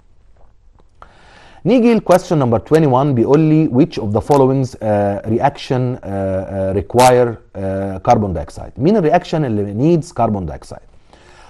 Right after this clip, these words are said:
اللايت رياكشنز اونلي، ولا الدارك رياكشنز اونلي، ولا اللايت اند دارك رياكشن، ولا جلوكوليسيس رياكشن؟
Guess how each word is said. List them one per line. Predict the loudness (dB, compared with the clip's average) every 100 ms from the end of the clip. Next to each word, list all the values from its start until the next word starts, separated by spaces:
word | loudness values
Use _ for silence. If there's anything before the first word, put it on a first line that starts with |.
| -4
اللايت | 4 6 6
رياكشنز | 4 2 0 -8 -6
اونلي، | -2 -2 0 -2
ولا | -4 -4
الدارك | 0 2 2 0
رياكشنز | -6 -6 -6 -8 -6
اونلي، | -4 -2 -2
ولا | -2 -6 -6
اللايت | -2 2 2 0
اند | -6 -2
دارك | 0 -2
رياكشن، | -6 -6 -6 -8 -8
ولا | -6 -6 -4 -4 -6
جلوكوليسيس | -6 -6 -4 -4 -4 -8 -8
رياكشن؟ | -12 -14 -16 -20